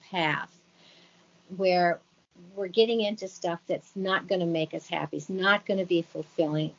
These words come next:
we're not gonna have the best life that we could have, then he becomes jealous for us. He wants better for us. And so he'll go after us and he'll say, "Don't do this,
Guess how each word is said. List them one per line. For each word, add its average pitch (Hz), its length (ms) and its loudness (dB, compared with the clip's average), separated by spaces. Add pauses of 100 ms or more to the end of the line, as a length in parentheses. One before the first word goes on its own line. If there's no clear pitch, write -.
(100)
we're 185 100 2
not 196 340 0
gonna 190 160 0
have 165 300 -2
the 160 100 -2
best 156 380 -2
life 151 280 -4
that 156 160 -8
we 156 100 0
could 156 180 -12
have, 156 340 -6 (880)
then 220 200 6
he 233 140 4
becomes 214 460 -2
jealous 180 520 0 (220)
for 214 240 6
us. - 240 -12 (480)
He 220 260 -10
wants 220 400 -2 (220)
better 214 320 -2 (120)
for 151 200 0
us. - 280 -8
And 165 120 -6
so 190 220 0
he'll 190 500 -2 (400)
go 190 180 2
after 190 380 -2
us 147 200 -14
and 175 100 -10
he'll 170 100 -8
say, 175 440 -2 (160)
"Don't 214 240 -2
do 240 180 -2
this, 170 440 -6